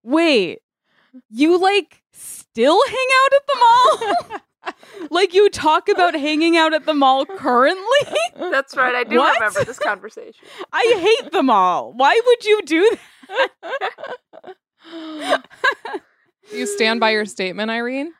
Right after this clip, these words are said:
Speaker 2: Um, you know, I think I, I hadn't gone to the mall in so long when we had this conversation.
Speaker 3: <laughs>
Speaker 2: Like, this was before I saw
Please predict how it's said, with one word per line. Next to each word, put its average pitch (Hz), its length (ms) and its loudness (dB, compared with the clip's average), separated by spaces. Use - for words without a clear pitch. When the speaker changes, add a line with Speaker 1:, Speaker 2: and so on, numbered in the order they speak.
Speaker 2:
Um, 254 540 0
you 330 160 -4
know, 330 300 0
I 294 200 -2
think 349 240 -12
I, 370 360 -2
I 294 100 -2
hadn't 349 380 -4
gone 262 220 2
to 254 80 -4
the 233 100 -4
mall 214 180 2
in 202 120 -4
so 214 280 -2
long 185 320 0
when 190 140 -10
we 180 100 -12
had 180 160 -6
this 175 140 -20
conversation. 180 720 -8
Speaker 3:
<laughs> 392 100 2
Speaker 2:
Like, 330 160 2
this 294 160 -2
was 294 160 -4
before 233 400 0
I 185 80 0
saw 175 480 0